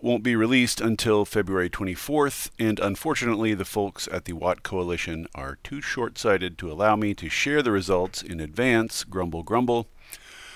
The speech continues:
I can say, though, that it is a detailed engineering analysis focused on a single wind-rich,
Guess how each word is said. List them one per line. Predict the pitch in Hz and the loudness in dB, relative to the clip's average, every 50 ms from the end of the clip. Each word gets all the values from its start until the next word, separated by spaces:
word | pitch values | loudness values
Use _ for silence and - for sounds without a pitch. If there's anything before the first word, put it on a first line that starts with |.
| - - - - - - - - | -20 -20 -20 -20 -20 -20 -10 -4
I | - 107 | -4 -2
can | - - 165 170 160 151 143 | 2 6 8 10 10 8 8
say, | - - 185 175 156 135 123 | 6 8 8 10 10 8 8
though, | 98 104 101 101 101 101 110 110 - | 8 8 8 8 8 6 4 2 -2
that | - 98 110 107 104 - | 0 4 4 4 6 4
it | 110 107 | 0 0
is | 104 104 92 98 | 0 -2 -2 -4
a | 92 90 | -4 -6
detailed | 90 - 127 151 156 - 147 147 143 143 139 127 - | -4 -4 -6 -4 -4 -2 -2 0 0 0 0 0 0
engineering | 92 117 120 117 123 117 117 113 107 107 113 110 - | 0 0 2 2 0 2 2 2 2 2 2 0 -2
analysis | 98 104 95 90 85 82 78 78 - - 76 76 80 - - - - | -2 0 0 0 0 0 -2 -4 -6 -8 -8 -6 -6 -6 -8 -8 -10
focused | - - - 120 117 113 - 120 113 - - - - | -14 -4 2 2 2 2 2 -2 -2 -4 -6 -4 -2
on | 101 98 98 98 | 0 0 0 0
a | - 90 87 | -2 -4 -4
single | - - - - - 123 131 135 131 135 131 135 127 | -2 -2 -2 0 2 2 2 2 0 -2 -4 -6 -6
wind-rich, | 110 82 92 107 113 120 123 123 123 123 117 98 90 98 95 87 - _ - - - - - | -6 -2 2 2 4 4 4 2 0 0 -2 0 2 2 2 2 0 _ -2 -2 -2 -2 -4